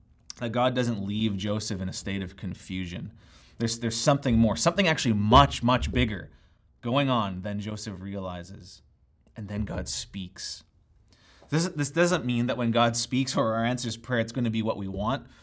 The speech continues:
or what we expect. And we see that in Joseph's situation. Look at verse twenty. "As he considered these things, behold, an angel of the Lord appeared to him in a dream, saying, 'Joseph, son of David,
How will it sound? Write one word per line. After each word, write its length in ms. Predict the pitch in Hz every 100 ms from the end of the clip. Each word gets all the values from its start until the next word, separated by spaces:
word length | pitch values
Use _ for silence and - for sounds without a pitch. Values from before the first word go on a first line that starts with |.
| - _ _ _ -
or 180 | 127
what 200 | 156 156
we 120 | 143 143
expect. 760 | 131 - - - 107 113 - - _ _ _ _ _ _ _ _ _ _ _ _ _ _ -
And 100 | 110
we 60 |
see 220 | 113 - 113
that 180 | 104
in 60 | 101
Joseph's 640 | 98 110 - 95 87 - - _
situation. 680 | - 107 - 95 92 - 95
Look 140 | 104 107
at 60 |
verse 220 | 95 98
twenty. 360 | - - 104 90 - -
"As 140 | 123
he 80 | 139
considered 680 | 139 151 - 190 196 180 117
these 260 | 107 90
things, 480 | - 85 90 127 - _ _ _ _ - -
behold, 320 | 117 131 131
an 80 | 117
angel 320 | 120 139 135
of 80 | 120
the 60 | 110
Lord 160 | 110
appeared 300 | 104 - 131
to 80 | 127
him 100 | 110
in 80 | 98
a 60 | 90
dream, 480 | 92 98 104 92
saying, 420 | 98 104 101 95 92 - - -
'Joseph, 500 | 127 139 139 90 80
son 300 | - 135 131
of 120 | 120
David, 400 | 107 110 92 90